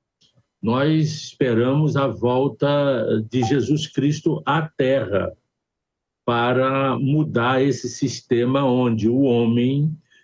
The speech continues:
nesses seis mil anos, dirige o planeta. Se você parar e ponderar,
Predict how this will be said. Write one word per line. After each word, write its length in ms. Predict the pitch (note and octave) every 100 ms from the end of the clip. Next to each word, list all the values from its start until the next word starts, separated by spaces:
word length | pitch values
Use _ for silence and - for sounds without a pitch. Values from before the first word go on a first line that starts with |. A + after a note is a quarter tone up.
| _
nesses 640 | A2 C3+ C3 D3+ C3 - -
seis 360 | F3+ G3+ D3+
mil 280 | D#3 D#3+ A#2+
anos, 560 | A#2+ B2 C#3 C#3+ - -
dirige 640 | G#2+ D#3+ B2+ C#3+ D3+ B2
o 100 | D3+
planeta. 760 | - D#3+ D#3 A#2+ G#2+ - F2+ - _ _ _ - - _ _ _ _
Se 340 | - - C3+
você 720 | D3 A#2+ - C#3 B2 A2 G2+ F#2+ -
parar 460 | A#2+ A2+ A2+ A2
e 80 | A2 A2
ponderar, 760 | G#2+ G#2+ F#2 G2 A2+ C3 A#2+